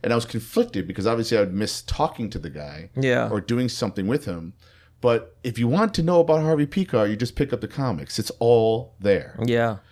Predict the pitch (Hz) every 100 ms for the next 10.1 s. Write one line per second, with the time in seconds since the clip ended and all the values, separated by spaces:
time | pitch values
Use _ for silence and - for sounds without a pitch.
0 | - - - 120 120 117 - 117 120 123
1 | 127 151 147 127 120 - 104 98 104 120
2 | 120 110 101 98 - 117 117 - 135 120
3 | - 101 123 - 73 78 - - - -
4 | 117 107 131 - 113 92 107 107 104 95
5 | 82 - - 85 69 - - - - -
6 | - 101 90 85 98 82 - _ _ -
7 | - 120 113 110 110 104 110 107 98 -
8 | 107 117 - 110 98 - 107 107 110 101
9 | 90 82 82 80 85 - - 110 117 123
10 | 170